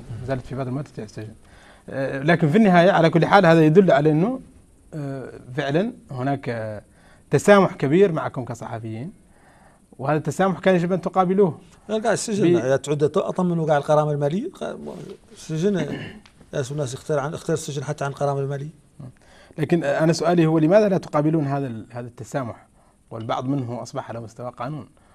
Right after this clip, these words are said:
Speaker 1: والبعض الآخر على مستوى تطبيق، أن تقابلوه بمستوى أكبر من الضبط، مستوى ك-، أكبر من الحذر، مستوى أكبر من المهنية.
Speaker 2: حاولنا عدة مرات نقوم بأيام تفكيرية للصحافة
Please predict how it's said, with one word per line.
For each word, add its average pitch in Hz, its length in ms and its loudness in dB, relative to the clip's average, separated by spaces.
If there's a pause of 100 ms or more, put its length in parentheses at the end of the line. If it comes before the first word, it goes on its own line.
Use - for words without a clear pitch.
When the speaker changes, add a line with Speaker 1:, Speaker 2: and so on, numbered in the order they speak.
(240)
Speaker 1:
والبعض 117 580 -10
الآخر 135 280 -6
على 117 120 -8
مستوى 127 400 -12
تطبيق، 127 360 -12 (300)
أن 127 80 -18
تقابلوه 135 800 -4 (480)
بمستوى 127 340 -10
أكبر 135 240 -8
من 123 80 -10
الضبط، 123 500 -8 (160)
مستوى 117 220 -16
ك-، - 180 -14
أكبر 123 260 -10
من 127 100 -12
الحذر، 165 420 -6 (140)
مستوى 123 160 -12
أكبر 147 240 -10
من 139 220 -10 (500)
المهنية. 123 260 -4
Speaker 2:
حاولنا 170 840 0
عدة 170 280 -2
مرات 135 480 -2 (500)
نقوم 147 300 -8
بأيام 139 360 -4
تفكيرية 123 720 -10 (360)
للصحافة 123 640 -10